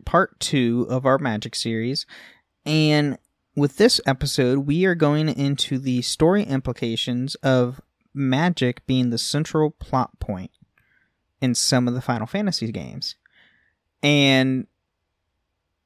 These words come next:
you would think, like, "Oh, okay, isn't that all the games?" Well, no. Not even close. Only, like, half of the games really have, like, strong implications of Magic being as the single plot point.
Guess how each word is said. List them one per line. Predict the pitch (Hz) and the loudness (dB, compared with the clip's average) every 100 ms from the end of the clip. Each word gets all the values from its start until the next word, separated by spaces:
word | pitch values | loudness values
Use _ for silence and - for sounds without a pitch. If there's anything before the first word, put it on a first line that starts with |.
| _ - | _ -4
you | 214 | 4
would | 202 180 | 6 6
think, | 165 143 156 | 4 4 2
like, | 170 151 151 - _ _ _ | 2 2 0 -8 _ _ _
"Oh, | 294 277 151 | 6 10 10
okay, | 220 185 175 | 8 6 4
isn't | 151 147 160 | 4 2 2
that | 143 - | 0 0
all | 131 123 | 0 0
the | 147 | 0
games?" | 160 175 214 240 - - _ | 0 2 0 -2 -8 -16 _
Well, | - 175 208 214 208 196 147 | 4 6 8 6 4 0 -2
no. | 139 107 82 - - _ _ _ _ | -2 -2 -4 -14 -18 _ _ _ _
Not | - 160 156 | -2 0 2
even | 147 139 131 | 0 -4 -8
close. | - 78 - - - _ _ _ _ - | -8 -12 -12 -16 -16 _ _ _ _ -2
Only, | 151 156 156 151 | 0 0 -2 0
like, | 135 123 - _ _ _ _ _ _ - | 0 0 -4 _ _ _ _ _ _ -18
half | - 123 104 - - _ _ _ - | -4 0 0 -4 -16 _ _ _ -10
of | 135 | -4
the | 120 | -4
games | 107 101 120 | -2 -4 -4
really | 135 117 107 | -2 0 0
have, | 117 104 92 | -2 -4 -2
like, | 107 110 - _ - _ _ _ _ _ _ _ - | -4 -6 -10 _ -20 _ _ _ _ _ _ _ -8
strong | - - 143 131 127 | -2 4 6 6 2
implications | 127 127 117 120 110 127 110 | -4 -6 -4 -4 -2 -4 -4
of | 110 | -4
Magic | 107 98 104 | -2 -2 -4
being | - 110 | -4 -4
as | 101 113 | -4 -6
the | 113 | -6
single | - 107 98 | -6 -6 -6
plot | - 104 - | -6 -8 -8
point. | 101 - | -10 -12